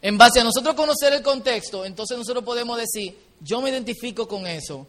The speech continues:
o no". Y nosotros sabemos mucho de Roma. De hecho, Noel y yo vimos una serie muy fuerte en dos te-, de dos temporadas que se llama Roma. Muy buena. Eh, todo el mundo sabe quién eran los emperadores, quién era César, quién era el hijo de César, quién era el nieto de César,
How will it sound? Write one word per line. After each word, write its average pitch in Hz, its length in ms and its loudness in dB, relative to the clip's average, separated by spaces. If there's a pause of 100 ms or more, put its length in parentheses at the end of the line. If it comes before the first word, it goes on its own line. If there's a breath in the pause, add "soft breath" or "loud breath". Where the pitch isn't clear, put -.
(160)
o 170 140 -2
no". 135 300 -6 (160)
Y 247 580 2 (140)
nosotros 262 420 -2
sabemos 285 360 2
mucho 277 360 0
de 165 140 -2
Roma. 139 420 -8
De 175 140 -4
hecho, 226 400 -2
Noel 202 360 -6
y 247 100 -4
yo 233 120 -2
vimos 220 220 -4
una 226 140 -8
serie 208 280 -6
muy 208 160 -8
fuerte 175 640 -6
en 156 180 -14
dos 185 460 -2
te-, 185 140 -6
de 170 120 -4
dos 185 160 0
temporadas 185 520 -2
que 156 40 -12
se 160 120 -10
llama 170 300 -8
Roma. 180 460 0 (340)
Muy 175 300 -2
buena. 170 600 0
Eh, 170 920 -4
todo 220 200 2
el 233 80 2
mundo 233 280 0
sabe 214 260 4
quién 202 160 -4
eran 202 240 -4
los 196 80 -2
emperadores, 185 760 -4
quién 170 200 -12
era 165 200 -6
César, 202 540 -6
quién 170 160 -12
era 165 120 -10
el 160 80 -10
hijo 160 180 -10
de 156 120 -8
César, 190 440 -8
quién 165 200 -12
era 156 120 -8
el 156 80 -10
nieto 156 240 -10
de 156 120 -8
César, 185 500 -2